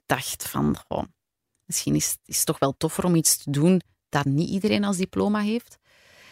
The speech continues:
En dan ben ik klassieke talen gaan doen. Dus wat dan nu eigenlijk taal en letterkunde is, Latijn, Grieks. En ik heb ook mijn lerarenopleiding gedaan. Dus eigenlijk ben ik van opleiding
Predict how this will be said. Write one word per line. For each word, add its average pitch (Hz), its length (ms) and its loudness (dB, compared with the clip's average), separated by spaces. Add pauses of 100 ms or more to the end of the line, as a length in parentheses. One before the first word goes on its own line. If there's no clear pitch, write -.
(200)
En 160 180 2
dan 156 140 6
ben 156 100 6
ik 151 180 2
klassieke - 460 0
talen - 320 -2
gaan 233 160 2
doen. 294 180 0 (240)
Dus - 180 -6
wat 143 180 0
dan 143 100 0
nu 160 220 6
eigenlijk 151 380 0
taal - 220 0
en 143 80 4
letterkunde 208 520 0
is, - 340 0
Latijn, 143 360 -2
Grieks. - 440 -2 (800)
En 147 140 0
ik 151 120 -2
heb 151 140 2
ook 147 100 0
mijn 143 140 4
lerarenopleiding 180 800 2
gedaan. 208 240 0
Dus 160 160 -2
eigenlijk 160 340 2
ben 156 100 6
ik 147 100 4
van 143 140 2
opleiding 160 640 4